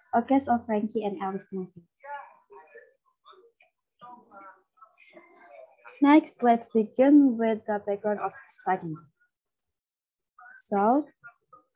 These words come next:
dissociative identity disorder, or D I D, becomes an interesting phenomenon in the movie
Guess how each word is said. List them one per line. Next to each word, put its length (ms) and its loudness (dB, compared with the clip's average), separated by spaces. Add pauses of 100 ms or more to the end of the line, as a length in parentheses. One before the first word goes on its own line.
(640)
dissociative 640 2
identity 480 -2
disorder, 560 -4
or 240 -4
D 80 -6
I 240 -2
D, 240 -4
becomes 400 -6
an 160 -10
interesting 640 0
phenomenon 560 -4
in 160 -10
the 80 -12
movie 400 -10